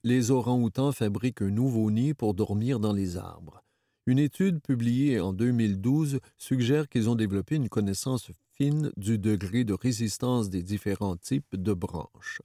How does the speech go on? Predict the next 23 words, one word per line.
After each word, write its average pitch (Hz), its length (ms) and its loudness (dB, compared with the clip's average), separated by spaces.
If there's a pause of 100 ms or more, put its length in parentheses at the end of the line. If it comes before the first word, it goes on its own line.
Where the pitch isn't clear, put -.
(1600)
Quatre-vingt-dix-sept 139 1000 0
pour 101 160 -4
cent. - 340 -10 (1800)
L'orang-outan 143 840 2
partage 123 600 -2
quatre-vingt-dix-sept 113 960 -2
pour 101 160 -2
cent 120 220 -2
de 101 100 0
son 98 220 -2
bagage 98 640 -2
génétique 95 840 -4
avec 113 340 -2
l'humain. 95 380 -2 (880)
C'est 165 240 0
moins 151 300 2
que - 120 -2
les 135 160 4
gorilles 131 560 2
à 104 120 0
quatre-vingt-dix-huit 107 1000 -2 (120)
pour 101 180 -4
cent - 280 -8